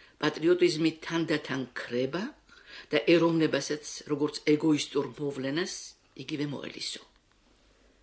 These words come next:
შემდეგ თითქმის ყოველდღე მოწმე ვხდებოდი ეროვნულ გრძნობათა ფეხქვეშ გათელვისა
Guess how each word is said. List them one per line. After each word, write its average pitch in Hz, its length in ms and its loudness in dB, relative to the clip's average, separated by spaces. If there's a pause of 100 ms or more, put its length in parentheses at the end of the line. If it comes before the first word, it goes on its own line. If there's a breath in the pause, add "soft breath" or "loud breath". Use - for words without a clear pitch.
(480)
შემდეგ 175 280 4
თითქმის 170 400 0
ყოველდღე 180 520 4
მოწმე 165 340 2
ვხდებოდი 147 520 0 (480 loud breath)
ეროვნულ 160 460 8 (140)
გრძნობათა 151 720 0 (260 soft breath)
ფეხქვეშ - 460 -6
გათელვისა 143 680 0